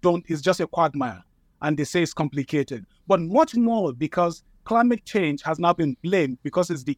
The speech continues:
easier, I don't know, narrative to, to throw ar-, ar-, around for people to accept. So when people say it's, "Oh, it's caused by climate change," or it's just a little clash between herders and farmers,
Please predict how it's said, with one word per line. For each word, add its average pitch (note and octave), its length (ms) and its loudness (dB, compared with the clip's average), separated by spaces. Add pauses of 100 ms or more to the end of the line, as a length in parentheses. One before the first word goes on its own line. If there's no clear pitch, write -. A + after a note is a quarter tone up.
easier, F3+ 580 0 (540)
I E3+ 120 4
don't D#3 220 0
know, C#3 120 -2
narrative D#3 500 0
to, - 160 -10 (140)
to C#3+ 200 -4
throw F3+ 200 2
ar-, D#3 280 -2
ar-, D3 320 -2
around D#3 220 0
for D3 140 -6
people D#3 220 -6
to D3+ 100 -2
accept. - 480 -4 (480)
So F3+ 420 0 (240)
when F#3 320 2
people C#4+ 260 0
say C4 180 0
it's, A#3 180 -6
"Oh, A#3+ 160 2
it's E3+ 100 -2
caused G3+ 260 -2
by F3+ 120 -2
climate A3+ 400 2
change," E3 260 -2
or F#3 100 0
it's G#3+ 100 -2
just D4 180 -2
a A3 60 0
little G3 260 -2
clash F#3 320 0
between D#3 320 0
herders E3+ 420 -2
and C#4 140 -8
farmers, D#3+ 560 -6